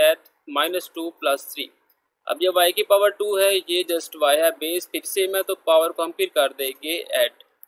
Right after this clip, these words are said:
ये आ जाएगी फ़ोर एक्स और वाई की पावर आ जाएगी थ्री, ये आ जाएगा इसका आंसर आ जाएगा। नेक्स्ट क्वेश्चन दिया हुआ है टू की पावर फ़ाइव और बाहर दिया हुआ है टू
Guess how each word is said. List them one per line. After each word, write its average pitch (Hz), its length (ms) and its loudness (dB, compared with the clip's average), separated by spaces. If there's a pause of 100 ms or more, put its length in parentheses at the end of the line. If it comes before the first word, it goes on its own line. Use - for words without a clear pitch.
(400)
ये 170 80 0
आ 175 100 6
जाएगी 175 440 -2
फ़ोर 196 420 0 (280)
एक्स - 460 -4 (140)
और 143 140 -4 (120)
वाई 160 220 4
की 185 100 -10
पावर 160 300 2
आ 131 100 4
जाएगी 127 400 -8 (140)
थ्री, 160 180 -8 (300)
ये 170 140 -4
आ 160 120 6
जाएगा 139 320 -2
इसका 139 400 -4 (320)
आंसर 139 320 -2
आ 123 40 2
जाएगा। - 340 -8
नेक्स्ट 185 160 -2
क्वेश्चन 196 240 -4
दिया 170 200 0
हुआ 151 200 4
है 165 100 4 (160)
टू 196 220 0
की 202 180 -6 (140)
पावर 160 420 4 (160)
फ़ाइव 170 300 2 (200)
और 127 80 -4 (120)
बाहर 185 180 4
दिया 156 320 -2
हुआ 135 240 0 (100)
है 139 80 -4
टू 170 300 -8